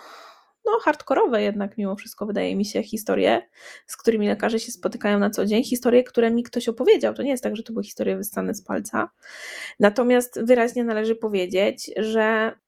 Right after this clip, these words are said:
to nie jest tylko i wyłącznie jeden aspekt, który powoduje, że lekarze weterynarii popełniają samobójstwa częściej, bo to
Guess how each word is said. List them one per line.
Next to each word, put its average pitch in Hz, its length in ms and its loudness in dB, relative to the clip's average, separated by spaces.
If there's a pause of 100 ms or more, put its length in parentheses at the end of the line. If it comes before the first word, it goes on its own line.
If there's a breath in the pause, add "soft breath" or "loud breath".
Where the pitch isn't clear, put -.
(140)
to 240 120 4
nie 247 220 6
jest 262 300 0
tylko 240 280 4
i 247 80 4
wyłącznie 233 460 -2
jeden 226 360 2
aspekt, - 600 -2
który 190 280 -2
powoduje, 202 640 0
że 185 500 -2
lekarze 196 440 0
weterynarii 196 560 -4
popełniają 190 480 -4
samobójstwa 180 600 -4
częściej, - 520 -8
bo 220 120 2
to 302 320 4